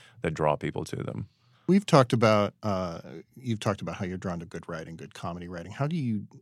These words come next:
Speaker 2: and, and Tina Fey is one of the great comedy writers, how do you know that when you see it? Like, as a, as an actor,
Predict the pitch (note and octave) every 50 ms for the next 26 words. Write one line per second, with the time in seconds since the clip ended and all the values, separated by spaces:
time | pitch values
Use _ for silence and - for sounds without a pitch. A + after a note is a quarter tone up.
0 | _ _ _ - A2 G2 F#2+ F#2+ F2 E2 F2+ F#2 F2+ F#2 - A#2+ G#2+ F#2+ F#2 F#2+
1 | - F#2 F2 A2 - - - - F#2 E2+ F2 F2+ F2 - - F2+ F2+ - _ -
2 | - - F#2+ G2 F#2+ F2 F2 E2+ D#2+ - - - - - C#3+ E3+ G3 G3+ D#3 A2
3 | G#2 G2+ G2+ G2+ G#2+ G#2+ G2+ G2 G2 - - F#2+ F2+ D#2+ C#2+ - - - - F#2+
4 | - - - - - - - G#2 G2+ G2 A2+ - - G#2+ A2+ B2 C3 B2 A2+ A2
5 | A2 G#2+ - - G#2 F#2 F#2+ -